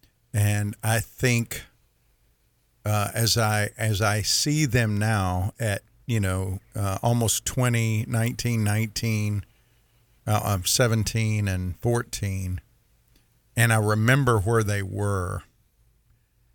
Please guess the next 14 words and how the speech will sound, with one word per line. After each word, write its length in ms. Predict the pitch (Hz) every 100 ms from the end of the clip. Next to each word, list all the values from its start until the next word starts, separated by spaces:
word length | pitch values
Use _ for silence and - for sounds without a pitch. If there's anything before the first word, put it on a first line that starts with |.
| _ _
And, 520 | 120 120 113 110 113 - _ _ _ _ _ _ _
you 160 | - 131
know, 220 | 127 123
we've 320 | 117 131 151 -
spent 460 | - - 139 123 - _ _ 123 - _ -
all 260 | 127 151
the 80 | 139
time 380 | - 139 131 123
that 140 | 110
we've 180 | 113 110
had 340 | - 113 110 95
them 440 | 98 92 92 85 - _ _ _ _ -
nurturing 720 | 117 143 143 - 117 98 92
them, 280 | 90 98